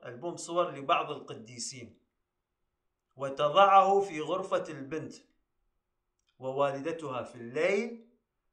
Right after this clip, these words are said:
تردد الصلاة العلمية التالية، تقول: "باسم الله، باسم الرب، باسم العقل الكوني، باسم المسيح،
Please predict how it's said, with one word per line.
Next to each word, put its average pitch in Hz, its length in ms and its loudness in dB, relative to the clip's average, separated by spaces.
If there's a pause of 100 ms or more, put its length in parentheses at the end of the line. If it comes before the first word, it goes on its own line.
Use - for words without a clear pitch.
(140)
تردد 156 720 -6
الصلاة 131 680 -4
العلمية 117 540 -12
التالية، 107 640 -14
تقول: - 440 -14 (1040)
"باسم 175 480 -6
الله، 127 480 -6 (180)
باسم 143 400 -12
الرب، 135 520 -6
باسم 139 360 -12
العقل 127 340 -6
الكوني، 123 480 -8
باسم 160 500 -8
المسيح، 151 760 -6